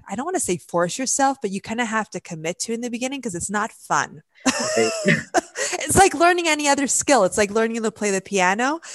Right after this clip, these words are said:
Speaker 1: And I, just 'cause we were talking about trauma, um, you can have a horrible traumatic upbringing, young adulthood or whatever, and it's not a sentence.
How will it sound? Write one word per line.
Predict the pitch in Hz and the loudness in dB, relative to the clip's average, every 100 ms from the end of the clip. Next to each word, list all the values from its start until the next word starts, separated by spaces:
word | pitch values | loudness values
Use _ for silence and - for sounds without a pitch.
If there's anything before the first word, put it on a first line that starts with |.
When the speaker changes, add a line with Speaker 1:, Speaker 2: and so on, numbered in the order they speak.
| - - - 262 | -16 -16 0 4
Speaker 1:
And | 262 | 6
I, | 269 - 226 | 6 2 0
just | 349 | 2
'cause | 392 302 | 2 2
we | 302 | 2
were | |
talking | - 277 285 277 269 | 2 4 4 2 0
about | 233 220 | 2 0
trauma, | - 269 294 311 208 170 180 - - - - | 2 4 6 6 6 6 4 -2 -20 -18 2
um, | 233 226 220 220 - | 6 8 6 2 0
you | 254 311 | 2 4
can | 403 | 4
have | 302 269 220 | 4 2 2
a | 208 | -2
horrible | - 233 247 233 226 | 2 4 4 2 -2
traumatic | - 202 202 220 220 208 - - _ - - _ | -4 -6 0 2 2 0 -4 -18 _ -16 -16 _
upbringing, | 220 214 226 220 220 208 196 190 185 | -2 0 0 0 -2 -4 -6 -8 -2
young | 196 190 | -2 -2
adulthood | 180 190 185 190 185 | 0 0 0 -4 -4
or | |
whatever, | 175 170 180 247 302 - - - - - _ | 0 0 0 0 -2 -6 -20 -20 -20 -20 _
and | 220 214 208 202 208 185 - - _ - | 6 8 8 4 0 -8 -12 -20 _ 0
it's | 240 - | 2 4
not | 233 247 226 | 4 4 4
a | |
sentence. | - 214 180 170 139 - - - - | 2 0 -2 -6 -10 -8 -6 -6 -8